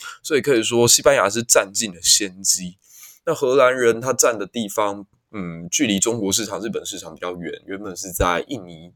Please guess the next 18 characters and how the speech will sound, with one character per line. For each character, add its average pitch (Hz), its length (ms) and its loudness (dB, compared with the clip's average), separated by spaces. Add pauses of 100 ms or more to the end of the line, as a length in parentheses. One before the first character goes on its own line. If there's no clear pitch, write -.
这 - 100 -6
个 80 300 -6
巴 127 120 0
达 92 160 0
维 85 200 -4
亚， 85 120 0 (1000)
所 - 120 -2
以 147 60 2
后 160 140 4
来 123 100 8
为 131 160 4
什 92 100 -6
么 95 60 -6
要 104 80 0
抢 - 260 0
进 107 220 -8
台 - 160 -12 (140)
湾， - 260 -10